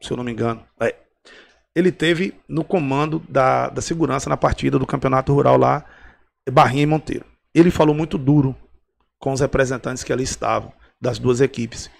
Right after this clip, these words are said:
Coisa assim que a gente não gostaria de ouvir, ainda mais quem é esportista, né? Aí você entra naquela coisa do não era preciso com o necessário. Depois que você para e você reflete, tudo que ele disse era a mais pura verdade. E tudo que ele disse foi necessário para aquele momento,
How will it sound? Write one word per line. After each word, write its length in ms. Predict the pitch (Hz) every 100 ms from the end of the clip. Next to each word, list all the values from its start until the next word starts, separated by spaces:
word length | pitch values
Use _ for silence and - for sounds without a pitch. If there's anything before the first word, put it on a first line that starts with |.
| _ - - - _
Coisa 220 | - 156 160
assim 180 | 170
que 100 | 147
a 40 | 156
gente 280 | 147 156 151
não 280 | 147 175
gostaria 520 | 175 175 - 143 147 151
de 80 |
ouvir, 380 | 170 135 127 127 -
ainda 180 | 135 127
mais 220 | 127 127
quem 180 | 147 135
é 40 |
esportista, 680 | 135 - 135 - 120 - - - _ -
né? 180 | 131 160 _ _ _ -
Aí 120 | 127
você 200 | 131 -
entra 160 | 139 143
naquela 300 | 135 139 135
coisa 260 | 117 117
do 140 | 117 131
não 160 | 135
era 120 | 151
preciso 480 | 156 160 - - 151
com 120 | 151
o 40 | 156
necessário. 520 | 151 - 160 120 113 - _ -
Depois 280 | 127 151 143
que 80 |
você 220 | 147 143 135
para 240 | 131 131
e 20 |
você 220 | 131 -
reflete, 500 | 127 131 - 135 - - _ _ -
tudo 220 | 214 196
que 80 | 190
ele 120 | 165
disse 220 | 135 147
era 100 | 147
a 20 | 139
mais 160 | 147
pura 220 | - 139
verdade. 420 | 139 127 120 123 - - - -
E 80 | 127
tudo 220 | - 156
que 80 | 165
ele 120 | 151
disse 280 | 131 139 -
foi 180 | - 151
necessário 560 | 151 - 151 - 131
para 120 | 135
aquele 180 | 135 139
momento, 420 | 143 127 139 160